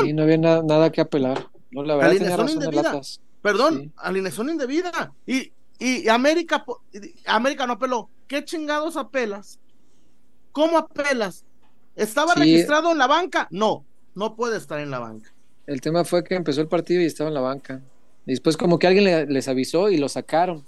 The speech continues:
Speaker 1: O sea, tan se hizo del delito que lo sacaron. Sí, el tema fue ese. Entiendo que seas americanista y que la opinión, pero, eh, pero no, no había mucho que apelar, la verdad.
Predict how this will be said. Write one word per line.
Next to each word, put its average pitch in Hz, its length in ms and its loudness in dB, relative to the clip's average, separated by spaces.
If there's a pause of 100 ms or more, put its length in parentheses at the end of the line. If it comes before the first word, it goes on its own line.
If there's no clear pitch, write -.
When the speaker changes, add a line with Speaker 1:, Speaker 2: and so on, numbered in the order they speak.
Speaker 1:
O 127 40 -20
sea, 131 140 -14
tan 135 240 -8
se 151 160 0
hizo 185 240 2
del 185 140 4
delito 170 420 2
que 165 100 -10
lo 135 120 -10
sacaron. 143 460 -6 (1120)
Sí, 160 200 4
el 175 120 2
tema 180 240 0
fue 165 240 4
ese. 160 280 -6 (220)
Entiendo 196 560 4
que 147 140 2 (180)
seas 160 220 0
americanista 156 680 2
y 135 60 0
que 127 220 -2
la 120 160 -2
opinión, 143 380 -2
pero, 123 280 -2 (1200)
eh, 117 340 -8 (280)
pero 135 160 2
no, 156 240 0
no 156 100 0
había 160 160 2
mucho 156 320 -6
que 147 80 -6
apelar, 135 480 -2 (100)
la 127 180 -6
verdad. 127 300 -4